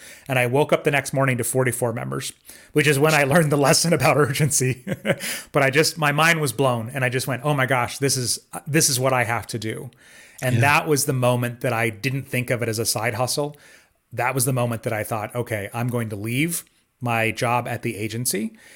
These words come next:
Speaker 1: And so I ended up leaving at the end of twenty nineteen, went full-time in my business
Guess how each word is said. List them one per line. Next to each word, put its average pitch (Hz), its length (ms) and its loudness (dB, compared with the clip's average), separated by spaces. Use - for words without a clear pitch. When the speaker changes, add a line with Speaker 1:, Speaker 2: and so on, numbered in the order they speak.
Speaker 1:
And 117 380 -2
so 117 560 0
I 117 320 -2
ended 123 240 -2
up 123 160 -2
leaving 117 280 -4
at 113 140 -8
the 123 180 -8
end 123 200 0
of 113 80 -4
twenty 120 260 -6
nineteen, 147 640 -6
went 123 180 -4
full-time 131 340 0
in 127 80 0
my 117 120 -2
business 123 520 -2